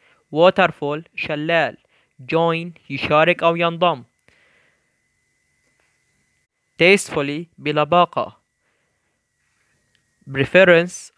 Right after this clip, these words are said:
التفضيل. Threaten، يهدد. Feeling، الشعور. Turn on، يشغل. Funny، مسلي.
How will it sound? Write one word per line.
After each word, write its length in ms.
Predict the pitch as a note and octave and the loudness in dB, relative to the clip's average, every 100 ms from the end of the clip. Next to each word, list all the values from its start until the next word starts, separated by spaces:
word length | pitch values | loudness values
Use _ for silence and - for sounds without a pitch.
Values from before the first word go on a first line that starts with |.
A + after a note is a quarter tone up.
| - | -8
التفضيل. 720 | D#3 - D#3 D#3 F3 D3 - _ - - - - _ _ - | -6 -6 -8 -4 -4 -6 -10 _ -20 -20 -20 -20 _ _ -20
Threaten، 540 | - - F3+ F#3 E3+ F3+ - _ - | -4 2 2 2 -2 -4 -14 _ -6
يهدد. 520 | D3 F3 D3+ C3+ A#2+ _ _ _ _ _ | -2 -2 -2 -8 -10 _ _ _ _ _
Feeling، 480 | F#3 F#3+ F3 D#3+ F3 E3 - | -4 -2 0 -2 -6 -16 -8
الشعور. 720 | D#3+ D#3 - F3+ F3+ D3 - _ _ _ _ - | -4 -4 -2 0 0 -2 -10 _ _ _ _ 0
Turn 300 | F3+ G3 F#3+ | 4 4 2
on، 320 | D#3 D#3 E3 F#3 _ | -4 -6 -6 -12 _
يشغل. 600 | D#3+ C#3+ F#3+ F3+ C3+ B2+ - _ _ _ _ | -10 -2 0 0 -2 -10 -12 _ _ _ _
Funny، 360 | - F3+ E3+ E3+ F#3 _ _ | 0 0 -2 -10 -16 _ _
مسلي. 640 | D3 D3+ F#3 F3+ C#3 B2 | -14 -4 -2 -2 -2 -8